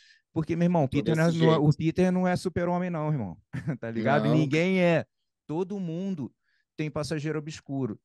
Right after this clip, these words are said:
Speaker 1: Algumas pessoas conseguem lidar melhor do que outras. Só que isso é treinável, tá ligado? Você pode melhorar,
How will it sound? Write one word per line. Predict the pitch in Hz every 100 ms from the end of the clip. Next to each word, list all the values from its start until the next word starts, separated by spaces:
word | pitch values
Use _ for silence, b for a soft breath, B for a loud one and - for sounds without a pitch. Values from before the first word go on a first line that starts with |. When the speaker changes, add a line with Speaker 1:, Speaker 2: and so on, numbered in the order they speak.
| -
Speaker 1:
Algumas | 139 131 147 -
pessoas | 151 135 143 -
conseguem | 156 139 139 139
lidar | 139 120 123
melhor | 139 127 110 147
do | 151
que | - 165
outras. | 107 - - - _ _ b b b b
Só | - 143
que | 160 127 -
isso | 135 - 147
é | 156
treinável, | 175 165 156 139 131 92 78 -
tá | 87
ligado? | 92 104 101
Você | 104 123
pode | - 123 147 151
melhorar, | 147 135 117 101 117 143